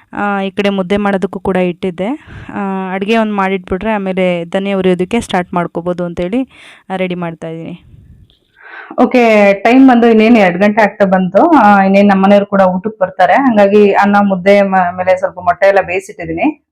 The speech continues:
Speaker 2: ಆ, ಮಟನ್ ಸಾಂಬಾರ್ ಇತ್ತು, ಹಂಗಾಗಿ ಸ್ವಲ್ಪ ನನ್ಗೆ ಇವತ್ತು ಈಸಿ ಆಯ್ತು. ಸಾಂಬಾರ್ ಏನು ಮಾಡೋದಿಲ್ವಲ್ಲ, ಹಾಗಾಗಿ ಅನ್ನ,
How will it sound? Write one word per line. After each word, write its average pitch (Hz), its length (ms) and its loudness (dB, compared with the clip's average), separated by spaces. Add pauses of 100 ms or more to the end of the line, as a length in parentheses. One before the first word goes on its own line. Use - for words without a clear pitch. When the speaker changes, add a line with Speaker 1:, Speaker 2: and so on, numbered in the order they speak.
Speaker 2:
ಆ, 202 160 -4
ಮಟನ್ 202 360 0
ಸಾಂಬಾರ್ 196 320 2
ಇತ್ತು, 170 220 -6 (600)
ಹಂಗಾಗಿ 208 400 2
ಸ್ವಲ್ಪ 208 260 2
ನನ್ಗೆ 190 320 2
ಇವತ್ತು 185 200 2
ಈಸಿ 202 300 4
ಆಯ್ತು. 175 260 0
ಸಾಂಬಾರ್ 196 320 2
ಏನು 190 160 2
ಮಾಡೋದಿಲ್ವಲ್ಲ, 175 680 -2
ಹಾಗಾಗಿ 196 800 2 (300)
ಅನ್ನ, 202 200 0